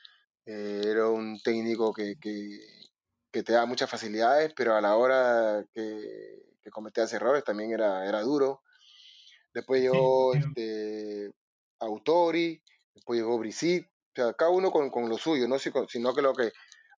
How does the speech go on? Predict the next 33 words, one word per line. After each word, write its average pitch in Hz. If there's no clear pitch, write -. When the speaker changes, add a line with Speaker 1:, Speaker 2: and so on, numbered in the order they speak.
Speaker 1:
con 120
lo 120
de 110
Jorge 117
Luis 135
Pinto, 143
pues, 135
este, 113
fue 127
distinto 143
porque 104
Jorge 120
Luis 135
iba 143
a -
las 127
casas, 131
¿no? 160
Creo 123
que, 117
que, 104
que, 101
Speaker 2:
Claro. -
Speaker 1:
que 120
le 117
vendieron 131
una 143
imagen 139
a, 117
a, 113
a 104
Jorge 110
Luis, 135